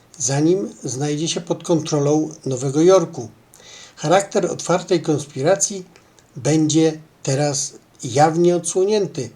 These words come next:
Stanie się ona światową religią”. W tym krótkim fragmencie tekstu Wells porusza aż dwa niezwykle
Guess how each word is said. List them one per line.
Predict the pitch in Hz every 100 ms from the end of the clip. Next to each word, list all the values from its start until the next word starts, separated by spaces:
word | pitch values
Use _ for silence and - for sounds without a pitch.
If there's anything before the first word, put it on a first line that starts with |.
| _ -
Stanie | - - 214 202
się | - 160
ona | 151 165
światową | 151 - 175 170 147 127 143 139
religią”. | 131 120 156 170 151 131 107 101 - _ - - - - - _ -
W |
tym | - 202 - -
krótkim | - 180 247 - 196 156 -
fragmencie | - 139 139 185 190 160
tekstu | - 127 - - 202 180
Wells | 147 196 -
porusza | - 147 165 175 190 185 - - - - -
aż | - 131 117
dwa | 110 147 175 190 151
niezwykle | 131 123 165 165 175 175